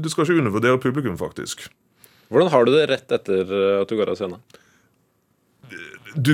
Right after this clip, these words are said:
Speaker 1: kan, du kan være så høy. Altså, det, det er så mye adrenalin. Eh, jeg håper så det, det er en grunn til <laughs> at du, du iblant ender opp, eh, på, på fest langt på, på morgenen. Men for du, du,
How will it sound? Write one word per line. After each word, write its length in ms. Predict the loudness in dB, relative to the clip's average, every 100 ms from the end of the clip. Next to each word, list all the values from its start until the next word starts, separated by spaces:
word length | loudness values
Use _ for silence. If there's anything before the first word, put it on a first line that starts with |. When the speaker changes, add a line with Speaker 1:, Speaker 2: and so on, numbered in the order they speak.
| 2
Speaker 1:
kan, 180 | -2 -4 -6
du 320 | -12 -6 0
kan 160 | 4 6
være 140 | 6
så 140 | 4 4
høy. 200 | 4 2 -2 -6
Altså, 280 | 0 0 2
det, 160 | 2 4
det 80 | 2
er 80 | 2
så 80 |
mye 200 | 0 2
adrenalin. 580 | 2 2 2 4 2 0 -10 _ _ -20 _ _ _ 2
Eh, 420 | 6 8 6 6
jeg 80 | 4
håper 160 | 2 2
så 80 | 2
det, 60 | 4
det 60 |
er 60 | 4
en 60 | 2
grunn 220 | -2 0
til 200 | 0 0 -2 -4
<laughs> 180 | 0 0
at 160 | -2 0
du, 240 | 0 0 -8 -8 -18 -18 -18 -12 -2
du 80 | 0
iblant 300 | 4 4 4
ender 240 | 2 0
opp, 160 | -6 -4
eh, 120 | -2 0
på, 180 | -2 -2
på 120 | 0 0 0 -2 0
fest 300 | 0 0 -4
langt 300 | -4 -4 -6 -4
på, 320 | 0 0 -2
på 120 | -4 -2
morgenen. 360 | -2 0 2
Men 200 | 4 4 0 -14 -20 -20 -20 -20 -20 -20 _ _ _ _ _ _ -12 0
for 140 | 2
du, 140 |
du, 20 | 4